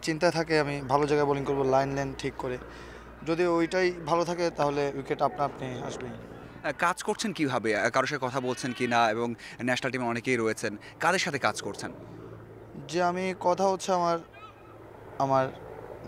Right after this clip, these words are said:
Speaker 1: গ-, লাস্ট ইয়ার রংপুর রাইডার্সে খেলেছি, ওখানে কোচ ছিলেন টম মুডি, ওনার সাথে আমার কথা হচ্ছে এখনও। ওনার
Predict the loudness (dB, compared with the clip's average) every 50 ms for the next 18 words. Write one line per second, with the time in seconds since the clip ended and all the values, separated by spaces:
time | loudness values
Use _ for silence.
0 | -12 -12 -10 -10 -8 -6 2 4 4 6 6 4 4 6 6 6 6 6 4 4
1 | 4 6 6 4 2 -2 -10 -18 -12 -4 0 0 0 0 0 0 0 0 0 -2
2 | -4 -4 -4 -2 -2 -2 -2 0 -2 -2 -2 -4 -8 -12 -10 -10 -8 -6 -6 -6
3 | -8 -10 -8 -6 -4 -4 -4 -4 -4 -4 -2 -2 -2 -4 -4 -8 -12 -16 -18 -18
4 | -16 -16 -16 -16 -14 -12 -2 0 0 0 2 0 0 -2 -2 -4 -6 -10 -12 -12
5 | -12 -12 -14 -10 -6 -2 -2 -2 0 -2 -2 -2 0 0 0 -2 -4 -2 -2 0
6 | 0 2 0 0 0 -2 -2 -4 -4 -4 -4 -6 -6 -8 -8 -12 -16 -16 -16 -16
7 | -16 -16 -16 -14 -6 -2 2 6 8 8